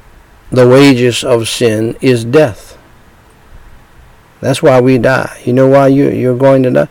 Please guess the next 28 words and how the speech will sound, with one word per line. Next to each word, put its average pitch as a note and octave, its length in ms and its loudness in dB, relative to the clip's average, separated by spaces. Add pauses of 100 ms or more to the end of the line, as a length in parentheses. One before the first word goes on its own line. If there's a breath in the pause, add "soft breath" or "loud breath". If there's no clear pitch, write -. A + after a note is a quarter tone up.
(300 loud breath)
You A2+ 100 0
know B2+ 200 4
why C3 180 2
you C3+ 140 2
have B2+ 160 0
a A2+ 100 -2
family B2+ 400 -2
member B2+ 320 -2
who, B2 300 -4 (480 loud breath)
uh, A#2 800 -6 (340)
died? C3+ 680 0 (2750 soft breath)
You C3 180 0
know C#3 180 4
why C3 240 2
you're C3+ 240 0
going C3+ 340 0
to B2 80 -4
die? C3+ 380 0
You C3 160 0
know C3 180 2
why C3 200 2
you C3+ 180 0
have B2+ 200 0
been C3+ 180 0
to C3+ 120 -4
the B2 140 -2
funeral C3+ 440 -2
home? C#3+ 380 -6